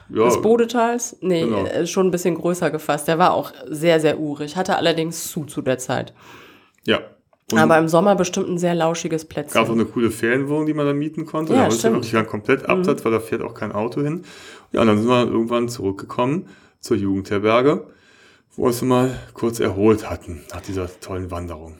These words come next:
Speaker 2: Genau, und das haben wir noch gar nicht erzählt. Da waren nämlich inzwischen auch unsere Kölner Freunde angekommen, äh, mit denen wir uns dort verabredet hatten. Die sind nachgekommen.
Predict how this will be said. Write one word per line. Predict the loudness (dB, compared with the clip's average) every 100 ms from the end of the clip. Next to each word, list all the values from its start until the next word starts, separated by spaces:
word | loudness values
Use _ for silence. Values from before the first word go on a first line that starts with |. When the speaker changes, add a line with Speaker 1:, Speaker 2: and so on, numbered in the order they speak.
| _
Speaker 2:
Genau, | 0 2 4
und | 2
das | -2
haben | 0 2
wir |
noch | 2
gar | 2 2
nicht | 2
erzählt. | 0 4 4 4
Da | 4
waren | 4
nämlich | 2 0
inzwischen | -4 0 -2 0
auch | -2 0
unsere | -2 -2
Kölner | 0 0 0
Freunde | 2 2 4 2
angekommen, | 0 -4 -4 -2 0 0 0
äh, | 0 0
mit | -2 2
denen | 2 2 0
wir | 0
uns | 0
dort | -2 -4
verabredet | -4 -6 -8 -4 2 2 2
hatten. | -4 -2 -4
Die | -2
sind | -4 -2
nachgekommen. | -2 -2 -2 -8 2 2 2